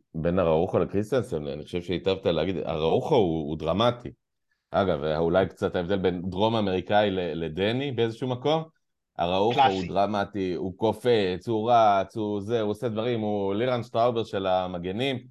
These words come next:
Speaker 1: אה, או
Speaker 2: <laughs>
Speaker 1: זינוקים לכל מקום, ו-, ו-,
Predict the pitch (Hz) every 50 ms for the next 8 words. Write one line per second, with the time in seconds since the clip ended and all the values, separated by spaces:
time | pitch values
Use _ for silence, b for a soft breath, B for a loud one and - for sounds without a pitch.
0 | _ _ _ _ _ _ _ - - 82 95 98 98 95 95 92 92 92 98 98
1 | 101 98 - 110 110 110 113 107 - 131 139 135 127 113 107 107 110 107 110 127
2 | 127 120 117 107 - - 123 120 113 104 92 92 92 85 - 71 80 82 82 80